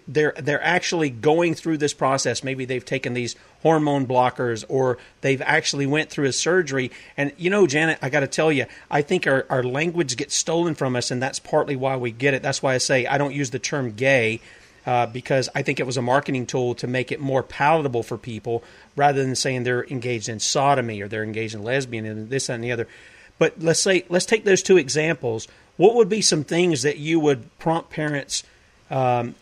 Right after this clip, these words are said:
to do with their children who are either engaged in that behavior or they've taken this road to where they're mutilating their body to make it appear that they're the opposite sex?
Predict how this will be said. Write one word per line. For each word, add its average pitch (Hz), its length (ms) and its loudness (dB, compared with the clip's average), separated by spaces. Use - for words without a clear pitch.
to 147 160 -2
do 143 320 2
with 170 160 -2
their 135 160 0
children 127 640 -4
who 139 520 0
are 131 360 2
either 143 340 2
engaged 143 600 0
in 165 120 2
that 131 180 -2
behavior 117 500 -6
or 156 260 2
they've 127 280 -2
taken 131 340 -4
this 127 200 -2
road 135 380 0
to - 100 -8
where 139 140 4
they're 131 140 0
mutilating 147 680 2
their 120 140 0
body 123 480 -2
to - 120 -8
make 127 260 -4
it 117 80 -6
appear 143 380 -6
that 120 140 -6
they're 117 160 -2
the 107 140 -6
opposite 107 400 -10
sex? - 460 -12